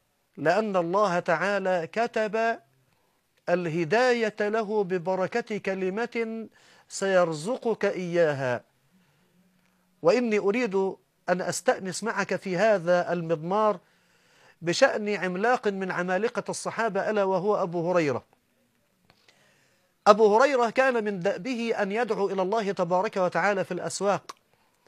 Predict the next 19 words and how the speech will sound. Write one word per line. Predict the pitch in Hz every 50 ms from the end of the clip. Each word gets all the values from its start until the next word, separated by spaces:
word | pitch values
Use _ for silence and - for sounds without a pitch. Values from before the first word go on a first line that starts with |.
| _ _ _ _ _ _ _ _ _ _ _ _ _ _
فكان | - 180 - 262 269 254 240
يستوقف | 226 208 - - 254 254 220 - 208 185 - 202
الناس | 180 185 202 220 214 - 208
ويعلمهم | 190 185 165 160 170 170 190 208 214 202 185 160 165 160 143 131 - _ _ _ _ _ -
هدي | - 185 240 202 196 202
النبي | 190 180 175 180 180 214 208 190
المصطفى | 170 170 165 - - 226 208 - 190
وميراثه. | 180 175 170 170 175 196 196 190 180 - - 214 185 165 131 104 - _ _ _ _ _ _ _ _ _ _ _ _ _ _ _ _ - 196
استوقف | - - - 220 208 202 - 294 277 -
رجلا | 226 226 247 247 214 214 214 208 202 202 190 180 _ _ _ _ _ _ _ _ _ _ _ _ _ _ _ -
ظل | 156 214 269 294 277 247 226
كافرا | - 233 220 208 - - 262 233 214
بالله | 196 175 196 190 202 220 226 185 196 202 196 -
سبحانه | - - 214 185 160 - 190 190 202 226
وتعالى | 208 196 190 175 - 180 170 208 214 202 175
سبعين | - 185 180 170 165 202 208 185 170
سنة، | 151 - 165 135 113 101 _ _ _ _ _ _ _ _ _ _ _ _ _ _ _ _ _ _ _ - -
اسمه | 160 - 220 262 269 247
الفرزدق، | 226 - - 208 220 233 208 175 160 151 143 - _ _